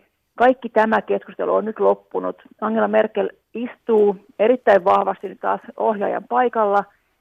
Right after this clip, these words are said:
ja myös hänen suosionsa on kasvussa. Ja ehkä täällä Berliinissä näkyy katukuvassa tämä varotoimien kannattaminen siinä, että vaikka tämäkin on miljoonakaupunki, niin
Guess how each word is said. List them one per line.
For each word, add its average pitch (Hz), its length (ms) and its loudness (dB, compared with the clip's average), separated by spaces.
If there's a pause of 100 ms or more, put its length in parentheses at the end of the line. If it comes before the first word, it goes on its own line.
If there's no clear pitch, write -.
(140)
ja 196 80 -8
myös 220 240 -6
hänen 220 380 -6
suosionsa 190 680 -6 (540)
on - 240 2
kasvussa. - 680 -4 (480)
Ja 226 100 4
ehkä 277 300 4 (100)
täällä 247 200 2
Berliinissä 240 520 -2
näkyy 226 300 -4
katukuvassa 196 800 -4 (640)
tämä 190 320 -2 (300)
varotoimien 190 840 -2 (160)
kannattaminen 233 640 -2
siinä, 240 360 -4
että 202 300 -2 (520)
vaikka 233 200 -2
tämäkin 254 360 0
on 214 100 0
miljoonakaupunki, 196 920 0
niin 196 200 -10